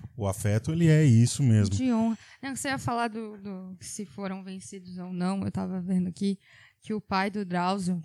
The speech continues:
Speaker 2: que foi um dos estudantes, é, em mil novecentos e trinta e três ele escreveu um livro fala-, e o nome era Fomos Vencidos? Interrogação. Porque, tipo, ele, ele, eu acho que foi um do, dos precursores de criar essa dúvida mesmo, se foi vencido ou não.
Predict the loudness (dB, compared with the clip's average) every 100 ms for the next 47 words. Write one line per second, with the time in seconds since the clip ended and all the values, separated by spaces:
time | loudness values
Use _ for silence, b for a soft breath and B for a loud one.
0 | -10 -16 -8 -4 -2 -2 -2 -4 -4 -2
1 | -2 -2 -6 -10 -4 0 2 2 0 -2
2 | -6 -2 -2 0 0 -2 -2 0 2 2
3 | 2 2 2 2 0 0 -2 -4 -4 0
4 | 2 2 -2 -4 b b b -6 -2 0
5 | 0 0 0 0 0 2 0 -2 -6 -6
6 | -8 -10 -10 -2 -2 0 0 -2 -4 -12
7 | -12 -10 -6 -4 -6 _ _ _ _ _
8 | _ _ _ _ _ -4 -2 -2 -4 -2
9 | -2 -2 -2 0 0 2 0 -2 -4 -6
10 | -4 -6 -6 -4 -4 -2 -4 -2 0 0
11 | 0 -2 -2 -2 -4 -6 -4 -8 -2 0
12 | 2 2 0 -2 -2 -2 -2 0 -2 0
13 | 0 2 2 2 4 4 6 4 0 0
14 | 0 2 2 2 0